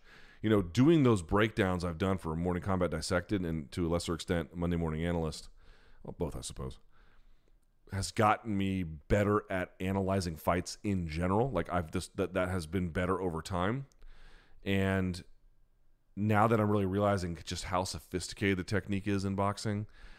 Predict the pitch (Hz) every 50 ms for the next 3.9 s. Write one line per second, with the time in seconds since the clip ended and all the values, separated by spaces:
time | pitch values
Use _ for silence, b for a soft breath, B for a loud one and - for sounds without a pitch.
0 | B B B 92 92 85 87 80 78 80 82 90 95 98 101 101 104 107 101 95
1 | 90 - - - 98 98 95 87 80 76 90 92 - - 104 92 95 92 92 82
2 | 85 87 85 78 - - - - 95 85 85 85 87 90 92 107 113 110 101 87
3 | 80 - - 92 95 - - 85 80 - 87 82 82 82 78 71 -